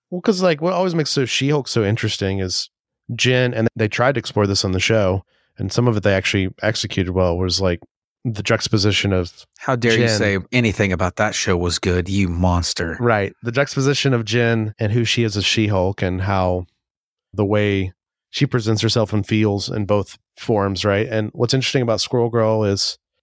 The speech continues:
Speaker 1: I don't know, like, that fourth wall thing and that
Speaker 2: There's
Speaker 1: comedy and that wit and that quick
Speaker 2: and there's
Speaker 1: mind,
Speaker 2: more to it,
Speaker 1: brilliant
Speaker 2: too.
Speaker 1: woman, brilliant woman, like, as the character. And yeah, there's a lot more to it. So
Speaker 2: I mean,
Speaker 1: I
Speaker 2: she has, you can go through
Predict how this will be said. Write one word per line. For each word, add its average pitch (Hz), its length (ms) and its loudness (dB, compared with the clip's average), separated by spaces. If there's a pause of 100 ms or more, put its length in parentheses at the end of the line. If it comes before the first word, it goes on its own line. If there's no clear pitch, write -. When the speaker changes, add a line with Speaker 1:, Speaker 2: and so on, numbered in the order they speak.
(240)
Speaker 1:
I 127 40 0
don't 170 80 2
know, 135 220 0
like, 98 240 -2
that 113 180 -2
fourth 147 240 0
wall 127 240 2
thing 131 520 0 (200)
and 107 220 -2
that 107 160 0
Speaker 2:
There's 143 240 0
Speaker 1:
comedy 123 580 0
and 110 140 2
that 95 180 0
wit 110 280 2
and 95 120 -2
that 95 140 -4
quick - 220 0
Speaker 2:
and - 100 -2
there's 160 280 0
Speaker 1:
mind, 135 120 0
Speaker 2:
more 139 320 0
to - 220 -2
it, 117 40 2
Speaker 1:
brilliant 131 300 0
Speaker 2:
too. 123 80 2
Speaker 1:
woman, 123 340 0 (120)
brilliant 131 360 0
woman, 113 380 0 (100)
like, 107 200 -6
as 101 80 -6
the 101 100 -14
character. 107 480 0
And 95 140 -4 (560)
yeah, 180 100 4
there's 175 160 2
a 165 60 2
lot 147 160 4
more 110 160 0
to - 180 -8
it. - 160 -14
So 98 220 -4
Speaker 2:
I 135 80 0
mean, 147 180 2
Speaker 1:
I 117 80 2
Speaker 2:
she 147 120 2
has, 139 520 0 (380)
you 139 200 0
can 165 200 0
go 151 180 2
through 139 600 0